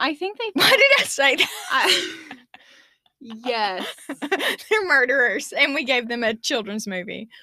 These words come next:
Speaker 2: Um,
Speaker 1: Um, do you want me to ask these Mom, Mother's Day
Speaker 2: Oh.
Speaker 1: questions for preschoolers?
Speaker 2: Yes, one more, one more. Long live Bing Bong.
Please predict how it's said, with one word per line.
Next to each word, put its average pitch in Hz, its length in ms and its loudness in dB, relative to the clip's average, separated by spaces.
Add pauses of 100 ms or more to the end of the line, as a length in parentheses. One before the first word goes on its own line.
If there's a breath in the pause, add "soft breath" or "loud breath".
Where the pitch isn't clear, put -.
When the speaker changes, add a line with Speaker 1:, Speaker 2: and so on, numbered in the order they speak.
(840 soft breath)
Speaker 2:
Um, 226 580 2
Speaker 1:
Um, 240 360 -12 (840)
do 240 80 -12
you 247 60 -8
want 240 100 -10
me 254 80 -8
to 254 60 -6
ask 254 260 -6
these 254 360 -10 (340)
Mom, 220 500 -8
Mother's 220 400 -8
Day 240 80 0
Speaker 2:
Oh. 233 80 10
Speaker 1:
questions 233 380 -4
for 220 120 -10
preschoolers? 233 800 -12
Speaker 2:
Yes, 233 460 4
one 240 300 4
more, 208 420 6 (100)
one 214 200 2
more. 190 400 2 (2250)
Long 208 420 4
live 214 380 6
Bing 185 280 2
Bong. 165 400 0